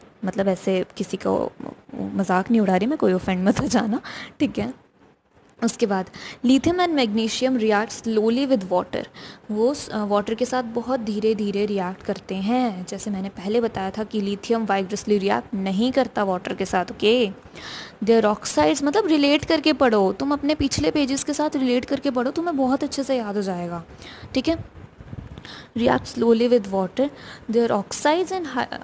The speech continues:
hydroxides are much less soluble। ऑक्साइड्स और हाइड्रोक्साइड्स जो हैं वो बहुत कम सॉल्युबल होते हैं वाटर के अंदर। And their hydroxides decompose on heating, और उनके हाइड्रोक्साइड्स टूट भी जाते हैं हीटिंग करने से।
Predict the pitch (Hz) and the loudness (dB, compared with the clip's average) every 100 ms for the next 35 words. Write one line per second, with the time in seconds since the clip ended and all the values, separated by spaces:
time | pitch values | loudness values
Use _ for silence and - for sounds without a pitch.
0 | 214 220 214 262 - 220 196 185 202 208 | -4 -2 0 -2 0 -2 -2 -4 -4 -4
1 | 233 208 240 - 214 208 - 190 175 220 | -2 -4 -4 -2 -2 -2 -4 -4 -4 -6
2 | 196 - - - 214 - 269 277 294 262 | -12 -16 -6 -2 -2 0 2 4 2 -2
3 | 220 202 214 254 - 269 226 214 208 262 | -2 0 0 0 0 0 0 -2 -2 -2
4 | 262 220 233 247 285 - - 247 254 254 | -2 -2 -2 -2 -4 -6 -2 0 0 -2
5 | 214 202 208 185 180 190 185 185 180 190 | -2 0 0 0 -4 -6 -4 -4 -6 -8
6 | 185 180 175 220 - - - - 214 214 | -10 -8 -8 -10 -12 -18 -18 -6 -4 0
7 | 214 208 190 208 202 254 330 - 240 196 | 0 0 -2 -4 -2 0 0 0 0 2
8 | 202 196 196 202 196 185 220 226 269 302 | 0 -2 -4 -4 -4 0 0 2 0 -2
9 | 330 311 302 - - - 240 220 214 220 | -2 -2 -4 -8 -18 -6 -4 -2 -2 -2
10 | 202 190 190 - 202 226 - 320 294 320 | -2 -4 -6 -2 -2 -2 -2 -2 0 2
11 | 311 285 277 269 226 247 247 233 233 240 | 2 2 2 2 2 0 0 0 0 -2